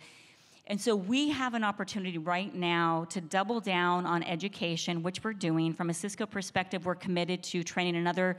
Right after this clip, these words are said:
twenty million people over the next ten years. We want to do a ton more in cybersecurity and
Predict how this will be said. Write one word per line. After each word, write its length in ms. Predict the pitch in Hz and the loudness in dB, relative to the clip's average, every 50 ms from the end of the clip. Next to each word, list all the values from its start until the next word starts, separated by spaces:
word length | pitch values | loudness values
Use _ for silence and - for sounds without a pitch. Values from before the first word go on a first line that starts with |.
| - - - - - - - - - _ - | -6 -18 -20 -20 -20 -20 -20 -20 -20 _ -10
twenty 440 | - - 233 220 208 220 214 208 220 | -4 0 0 0 2 0 -2 -2 -2
million 400 | 185 175 185 190 185 180 180 180 | 0 2 2 2 2 0 -2 -4
people 420 | 180 - - 185 185 190 190 180 | -4 -4 -4 -4 -2 0 0 0
over 160 | 170 165 170 | 0 0 0
the 80 | 156 165 | 0 2
next 340 | 165 165 165 165 - - - | 2 2 0 0 -4 -10 -6
ten 240 | - 220 170 165 165 | -4 -2 0 2 2
years. 400 | 165 165 165 170 175 180 180 185 | 2 2 2 2 2 0 0 -2
We 60 | 175 | -4
want 200 | 156 170 170 170 | -2 0 0 0
to 60 | 175 | -2
do 180 | 165 175 170 165 | -2 -2 -2 -2
a 40 | 165 | -4
ton 340 | 165 - - - 185 185 185 | -6 -6 -4 0 0 2 2
more 280 | 185 175 175 175 175 | 4 4 4 4 4
in 60 | 170 | 2
cybersecurity 840 | 165 165 - 170 165 175 170 170 - 170 - - 180 170 170 165 170 | 0 0 0 0 0 0 -2 -4 -6 -8 -4 -2 0 2 2 2 2
and 120 | 165 160 | 0 -2